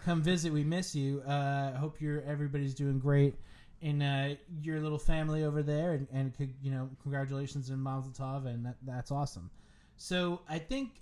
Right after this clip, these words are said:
um, <sighs> I, I agree with you on a few things here, Max. I don't know if I agree with you on everything. I think I, I agree with you, you know, in, in a little bit of how funny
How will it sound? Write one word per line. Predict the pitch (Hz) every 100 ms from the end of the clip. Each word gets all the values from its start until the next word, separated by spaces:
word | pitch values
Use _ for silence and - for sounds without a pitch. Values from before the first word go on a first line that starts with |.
| -
um, | 165 165 165 165 156 156 - - - - - - - - - -
<sighs> | - - 71 - - - - -
I, | 170
I | 180 185
agree | 208 277
with | 226
you | 226 220
on | 185
a |
few | 190 180
things | 180 180 156
here, | 185 180
Max. | 180 180 - 147
I |
don't | 175 185
know | 180
if | 175
I | 165
agree | 156 156
with | 147
you | 151 143
on | 135
everything. | 120 117 117 120
I |
think | 123 170 160
I, | 160
I | 151
agree | 151 139 185
with | 202 175
you, | 180 180 175 175 175 -
you | 147
know, | 147 143 143 143
in, | 147 143 139 - - -
in | 151
a | 143
little | 151 160
bit | 151 147
of | 127
how | 135 131
funny | - 143 143 139 135 131